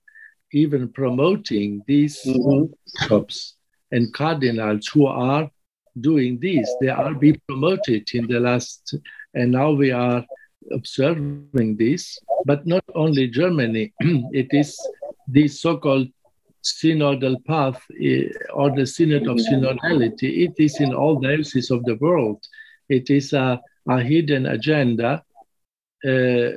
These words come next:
Speaker 1: maybe not directly in this way as in Germany, but recently you could read in the news that the Diocese of Barcelona in Spain, uh, at the conclusion of their diocesan,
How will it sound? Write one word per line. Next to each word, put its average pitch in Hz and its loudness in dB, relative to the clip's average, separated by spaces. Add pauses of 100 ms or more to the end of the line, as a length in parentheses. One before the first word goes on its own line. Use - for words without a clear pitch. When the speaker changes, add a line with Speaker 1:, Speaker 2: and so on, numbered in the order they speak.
Speaker 1:
maybe 135 2
not 135 0
directly 135 0
in 123 0
this 135 2 (840)
way 135 0
as 123 -6
in 131 -2
Germany, 147 0
but 131 -2 (200)
recently 143 0 (400)
you 135 0
could 147 -2
read 143 0 (400)
in 143 0
the 127 -2
news 151 0 (220)
that 131 0 (200)
the 131 2
Diocese 147 -2
of 117 -2
Barcelona 135 0 (320)
in 131 4
Spain, 107 -2 (720)
uh, 127 0 (100)
at 127 0
the 139 2
conclusion 131 0
of 117 -4
their 131 2
diocesan, 113 -2